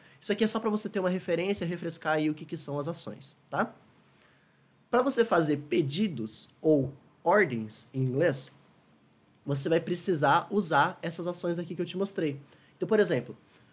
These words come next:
um pedido com fazer, em português, seria faça tal coisa. Um pedido com amar seria ame seus amigos.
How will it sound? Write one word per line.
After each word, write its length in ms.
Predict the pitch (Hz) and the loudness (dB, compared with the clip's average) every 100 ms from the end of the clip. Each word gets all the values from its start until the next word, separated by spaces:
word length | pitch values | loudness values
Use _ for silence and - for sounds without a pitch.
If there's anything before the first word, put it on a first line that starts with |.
| _ | _
um 120 | 185 | 0
pedido 480 | 190 220 165 196 180 | 4 4 4 2 2
com 160 | - 147 | 0 -2
fazer, 640 | 139 127 120 196 190 107 - | 0 -2 2 4 4 2 -4
em 100 | - | -4
português, 420 | 135 143 131 165 175 | -2 -2 -2 0 0
seria 500 | 170 131 143 220 226 - _ _ _ | 0 0 0 -2 -6 -16 _ _ _
faça 720 | _ - - 185 190 - 107 98 - _ | _ -2 6 6 6 2 -2 -8 -20 _
tal 140 | 113 107 | -10 -10
coisa. 380 | - 107 - - _ _ _ _ _ - | -8 -10 -12 -20 _ _ _ _ _ -4
Um 100 | 156 | -4
pedido 500 | 139 160 139 196 175 | 2 2 2 0 -2
com 280 | - 147 139 | -2 -4 -2
amar 500 | 135 131 170 180 107 | -2 0 2 2 -2
seria 480 | - - 135 110 101 - _ - | -6 -6 -2 -2 -4 -14 _ 2
ame 520 | 196 214 156 104 95 _ _ _ | 6 6 4 -2 -6 _ _ _
seus 240 | - 135 127 | -12 -8 -4
amigos. 500 | 127 107 110 - | -4 -4 -8 -18